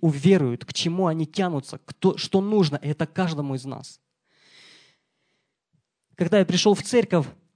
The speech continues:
мы проходили примерно год, наверное, и как раз собирался детский лагерь в церкви. Церковь была небольшая, в районе, наверное, ста человек. И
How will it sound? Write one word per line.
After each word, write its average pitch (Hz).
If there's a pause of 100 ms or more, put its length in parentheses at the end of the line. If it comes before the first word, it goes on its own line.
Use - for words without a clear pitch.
(880)
мы 196
проходили 180 (600)
примерно 208
год, 190
наверное, 170
и 208
как -
раз 220
собирался 185
детский 175
лагерь 139 (160)
в -
церкви. 185
Церковь 170
была 185
небольшая, 175 (220)
в 147
районе, 165
наверное, 151
ста -
человек. 151 (1600)
И 143